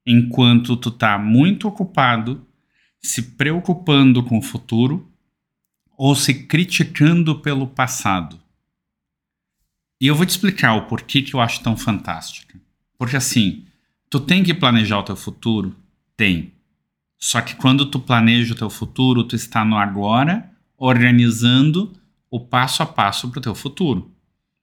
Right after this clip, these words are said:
O planejamento ocorre no agora. Quando tu tá ansioso, ou seja, quando tu tá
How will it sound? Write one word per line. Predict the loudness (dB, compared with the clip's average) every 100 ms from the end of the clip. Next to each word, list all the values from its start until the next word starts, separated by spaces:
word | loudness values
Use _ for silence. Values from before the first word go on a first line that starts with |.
| _ _ -16
O |
planejamento | -2 4 4 4 2 2 2 2
ocorre | -2 -2 -2 0 0
no | 2
agora. | 0 0 -2 -4 -14 _ _ _ _ _ _ _ _ _ _ _ _ _ _
Quando | 2 6 6 4
tu | 0
tá | -2 0 0 -2
ansioso, | 0 2 0 -4 -4 -2 2 4 2 0 -4
ou | -6
seja, | -6 -4 -4 -4 -8
quando | -2 0 0
tu | -2 -8
tá | -2 -2 -2 -6